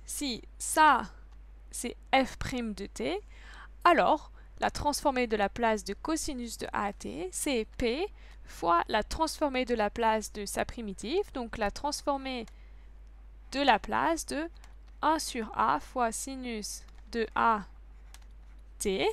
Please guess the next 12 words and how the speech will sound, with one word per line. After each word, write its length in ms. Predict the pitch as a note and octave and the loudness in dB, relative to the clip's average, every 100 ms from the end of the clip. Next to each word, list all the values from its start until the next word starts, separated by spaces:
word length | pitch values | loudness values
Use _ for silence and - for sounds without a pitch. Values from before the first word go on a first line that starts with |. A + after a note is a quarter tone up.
| - - - - - - - - - - | -2 -16 -18 -18 -18 -18 -18 -18 -16 -8
moins 460 | B3+ B3+ F#3+ B3+ G#4 - - - - - - | -2 2 4 4 2 -2 -20 -20 -20 -16 0
la 180 | C#4 E4 | 6 6
primitive 840 | - D4 A3 - B3 D#4+ E4 - - | 6 -2 -2 -2 0 0 0 -4 -2
quand 320 | B3 - - | 0 0 -2
t 320 | B3+ D#4+ - | 0 0 0
égale 260 | A3+ A#3 A3 | 0 2 0
zéro, 440 | F#3+ G3 - G#3 | -4 -6 -2 -2
donc 200 | A#3+ G#3+ G#3+ | -2 -6 -2
moins 220 | A#3 B3 | 0 2
un 180 | - A#3+ | 2 0
sur 280 | - A3 - | -2 -6 -2
a 240 | - G#3+ | 2 2